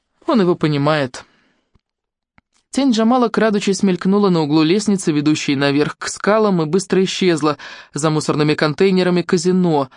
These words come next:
Хозяин "Сирены" вышел на улицу и закурил Винстон. Несмотря на холод,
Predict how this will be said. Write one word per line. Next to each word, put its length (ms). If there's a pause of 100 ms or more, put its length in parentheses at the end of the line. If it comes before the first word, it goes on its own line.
(440)
Хозяин 380
"Сирены" 400
вышел 260
на 140
улицу 400
и 40
закурил 440
Винстон. 560 (580)
Несмотря 420
на 120
холод, 420